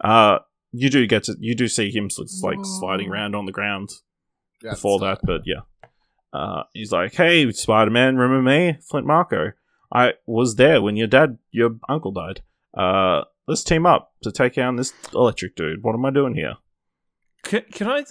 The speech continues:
Speaker 3: Sandman is, like, my sticking point for the writing of this movie because his writing is all over the fucking place and kind of makes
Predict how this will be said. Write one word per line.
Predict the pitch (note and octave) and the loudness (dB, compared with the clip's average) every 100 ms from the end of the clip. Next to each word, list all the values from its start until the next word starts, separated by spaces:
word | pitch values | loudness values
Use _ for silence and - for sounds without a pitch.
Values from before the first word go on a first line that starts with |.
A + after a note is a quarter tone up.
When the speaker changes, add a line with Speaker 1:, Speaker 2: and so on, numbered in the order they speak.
| - - - | -6 -6 -6
Speaker 3:
Sandman | - - A#3+ D#4+ E4+ E4 | -8 0 2 2 2 0
is, | D#4 C4+ | -2 -4
like, | G#3+ G#3 | -2 -2
my | F#3 F3 | -2 -2
sticking | - - C#3 D#3 D3 | -4 -8 -8 -8 -10
point | - D3+ D#3 - | -6 -6 -6 -12
for | - D3+ C#3+ | -8 -6 -4
the | C3+ | -6
writing | B2 B2+ A#2 B2 C#3 | -6 -4 -4 -4 -8
of | D3 | -8
this | D#3 D#3+ | -8 -8
movie | E3 E3+ G3+ A#3 - _ _ - | -6 -6 -6 -10 -14 _ _ -8
because | D#3+ F3 E3 | 0 0 -2
his | - A3 A3+ | -6 -6 -4
writing | G3+ G3+ G#3 G3 | 4 4 4 0
is | D#3+ | -2
all | D3+ D3+ C3+ | -2 0 0
over | B2 A2+ G#2 | 0 -4 -16
the | |
fucking | G#2 - - A#2+ | -18 -20 -20 -20
place | - F#2 - - - _ _ _ _ _ _ _ | -16 -16 -16 -20 -20 _ _ _ _ _ _ _
and | D3+ D3 | -12 -10
kind | - D#3+ E3+ F3 | -4 -2 0 -2
of | E3 D#3 | -4 -2
makes | D3+ D3+ - - - | -4 -4 -10 -16 -16